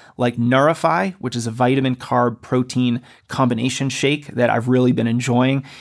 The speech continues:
It's just a great way to get in a huge dose of great protein and nutrition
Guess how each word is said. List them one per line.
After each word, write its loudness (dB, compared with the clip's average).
It's -4
just 0
a 2
great 2
way 2
to -4
get 0
in 0
a -6
huge 0
dose 0
of -2
great 2
protein 0
and -4
nutrition -2